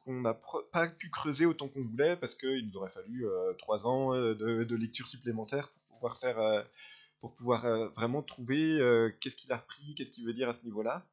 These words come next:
Donc, euh, donc oui, on a, on a été un petit peu obligé de, de, d'aller plus vite là-dessus, parce que le livre faisait déjà cinq cent quarante-cinq pages aussi, <laughs> et que, et qu'on s'est dit, « Bon, c'est peut-être pas la peine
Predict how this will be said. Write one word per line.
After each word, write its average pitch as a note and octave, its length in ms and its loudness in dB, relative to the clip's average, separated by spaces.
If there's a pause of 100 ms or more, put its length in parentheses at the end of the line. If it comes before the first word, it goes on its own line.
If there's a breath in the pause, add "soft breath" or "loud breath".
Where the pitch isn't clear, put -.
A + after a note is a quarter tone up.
(140)
Donc, A2+ 260 -14
euh, G#2 360 0
donc G2+ 260 -16
oui, C#3 120 -4
on A2+ 120 -4
a, G2 280 0 (520 loud breath)
on A2 80 -4
a A2 80 2
été B2 180 -2
un C3+ 80 -2
petit - 160 -12
peu C#3 140 -6
obligé B2+ 320 -4
de, G2+ 920 0 (560)
de, G#2 240 2
d'aller G#2 260 0
plus A#2+ 280 -8
vite B2 180 -6
là-dessus, D3 460 -4
parce G#2 160 -10
que G#2 80 -14
le F#2+ 80 -8
livre G#2 200 -14
faisait G2 220 -16
déjà G2 300 -4
cinq - 160 -18
cent G#2 160 -18
quarante-cinq F#2+ 380 -16
pages G2 200 -8
aussi, B2 440 -6
<laughs> - 0 -
et A#2 60 -6
que, - 140 -10 (640 loud breath)
et G#2+ 100 -14
qu'on - 120 -18
s'est G2+ 160 -12
dit, « G2 220 -10
Bon, G2 180 -12
c'est - 160 -20
peut-être F#2+ 160 -20
pas G2 80 -4
la F#2+ 140 -6
peine G#2+ 240 -2